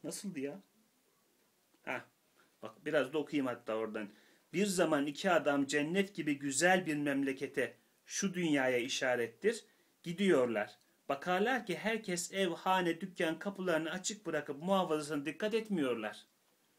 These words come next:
Mal ve para meydanda, sahipsiz kalır. O adamlardan birisi her istediği şeye elini uzatıp ya çalıyor ya gasp ediyor.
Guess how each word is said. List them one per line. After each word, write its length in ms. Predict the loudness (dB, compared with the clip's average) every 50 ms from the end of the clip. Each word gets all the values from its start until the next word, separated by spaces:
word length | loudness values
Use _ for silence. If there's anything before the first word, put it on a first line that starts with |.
| _ _ -20 -20 _ _ _ _ _ -10
Mal 480 | -4 0 4 6 6 6 4 2 0
ve 140 | -2 -2 -2
para 280 | -2 -4 -2 -2 -2 -2
meydanda, 800 | -2 -2 0 0 0 2 2 0 0 0 0 -2 -4 -4 -6 -12 _ _ _ _ _ _ _ _ _
sahipsiz 720 | -2 0 2 4 4 4 4 4 2 0 -2 -2 0 -2 -2
kalır. 400 | -2 -2 -4 -4 -6 -8 -14 -16 _ _ _ _ _ _ _ 0
O 160 | 2 2 4
adamlardan 840 | 4 4 2 2 2 2 2 2 2 2 2 2 0 0 0 0 -2
birisi 540 | -2 0 0 0 0 0 -2 -2 -4 -8 -10 _ _ _ _
her 200 | _ 0 2 2
istediği 540 | 4 2 0 0 2 0 0 2 2 0 2
şeye 280 | 2 0 2 2 0 0
elini 380 | 0 0 -2 -2 0 0 0
uzatıp 460 | 0 0 0 0 -2 -2 -6 -8 -4 0
ya 200 | 0 0 0 0
çalıyor 560 | -2 -2 -2 -2 0 0 4 6 6 6 6
ya 160 | 6 2 2
gasp 400 | 2 2 2 2 2 0 -2 -4
ediyor. 400 | -4 -4 -4 -4 -6 -4 -6 -6